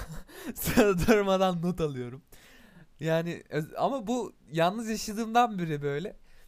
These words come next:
Bir şey öğrendiğim zaman, bir şey düşündüğüm, hayal ettiğim zaman not alıyorum sürekli.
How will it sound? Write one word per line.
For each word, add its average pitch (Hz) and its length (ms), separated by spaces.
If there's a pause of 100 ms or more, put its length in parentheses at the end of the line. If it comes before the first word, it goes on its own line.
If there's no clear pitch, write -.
(320)
Bir 170 120
şey 233 180
öğrendiğim 214 540
zaman, 151 300
bir 165 60
şey 196 240
düşündüğüm, 185 440
hayal 175 360
ettiğim 185 320
zaman 170 340
not 180 160
alıyorum 113 380
sürekli. 127 540